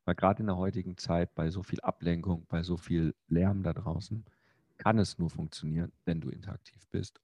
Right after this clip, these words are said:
und regelmäßig da bist. In der Hoffnung, dass man ab und zu mal was von dir hört und liest und mehr von dir möchte. Ja. Ein Coach hat jetzt letztens mal gesagt,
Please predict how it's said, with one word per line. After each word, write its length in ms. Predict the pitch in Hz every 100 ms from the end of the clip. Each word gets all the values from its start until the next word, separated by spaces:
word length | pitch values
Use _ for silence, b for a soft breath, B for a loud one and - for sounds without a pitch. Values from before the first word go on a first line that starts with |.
| -
und 140 | -
regelmäßig 520 | 85 85 76 73 -
da 140 | - 92
bist. 360 | 85 98 - - _ _ _ _ -
In 60 |
der 100 | 98
Hoffnung, 380 | 110 - 117 117 b b b -
dass 80 | 127
man 100 | 135
ab 140 | 165
und 140 | 147
zu 80 | -
mal 160 | 160 113
was 240 | 82 - - _ _ _
von 80 | 85
dir 160 | 82
hört 220 | 80 82 98
und 80 | 87
liest 360 | 95 120 - -
und 120 | 101 _
mehr 140 | 107 -
von 160 | -
dir 100 | -
möchte. 260 | 80 87 _ _ _ _ _ _ _ _ _ _ _ _ _ -
Ja. 200 | 85 101 - b b b b b b
Ein 200 | 110 120
Coach 320 | 139 151 -
hat 100 | 131
jetzt 180 | 131 117
letztens 360 | 123 - 107
mal 100 | 117
gesagt, 480 | 107 104 110 98 B